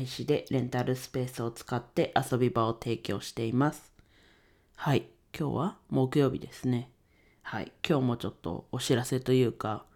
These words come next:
こういうのあるよっていう話なんですけど、まあ、今日まで、えっと、Kindleの本ですね。電子書籍、Amazonの。が実質半額で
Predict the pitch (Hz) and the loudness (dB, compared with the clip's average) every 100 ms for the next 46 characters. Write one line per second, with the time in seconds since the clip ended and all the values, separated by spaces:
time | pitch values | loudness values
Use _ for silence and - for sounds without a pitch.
0 | - - _ - 143 120 120 101 98 - | -20 -20 _ 4 6 6 4 0 -4 -6
1 | - - 113 120 - 110 101 127 - 180 | -10 -6 -4 -4 -4 -6 -6 -8 -4 0
2 | 196 147 - - - - - - 254 170 | 4 4 2 -8 -20 -20 -20 -2 0 2
3 | 202 196 139 123 127 117 - - _ - | 2 4 4 4 2 2 -2 -12 _ -12
4 | - - - 170 135 107 85 50 - - | -12 -6 2 6 8 6 4 -2 -6 -2
5 | 131 - - - 123 120 - - 123 123 | 0 0 -2 0 0 0 -4 -4 0 0
6 | 127 123 123 101 - - - - 117 101 | -2 -4 -4 -6 -8 -10 -8 -2 0 0
7 | 92 65 - - - - - - - - | -2 -4 -6 -10 -14 -20 -20 -20 -20 -20
8 | - 208 170 - 139 - 139 - 127 - | 2 6 6 4 -2 -2 -2 2 2 6
9 | 156 147 143 131 123 - | 6 6 6 6 6 4